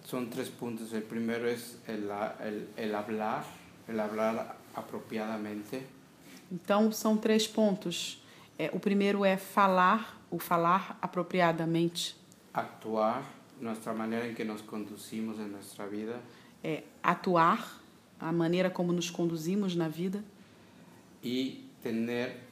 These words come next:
Speaker 1: un medio de vida apropiado, un sustento, o sea,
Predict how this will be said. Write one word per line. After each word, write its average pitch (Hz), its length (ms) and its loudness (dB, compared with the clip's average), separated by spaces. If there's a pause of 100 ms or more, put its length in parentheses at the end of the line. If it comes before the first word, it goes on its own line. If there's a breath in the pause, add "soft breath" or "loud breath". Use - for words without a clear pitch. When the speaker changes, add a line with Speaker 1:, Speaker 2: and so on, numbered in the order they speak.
(100)
Speaker 1:
un 127 200 -2
medio 120 360 -2
de 107 160 -2
vida 107 460 -2
apropiado, 101 720 -8
un 110 260 -6
sustento, 107 840 -10 (180)
o - 60 -18
sea, 101 220 -8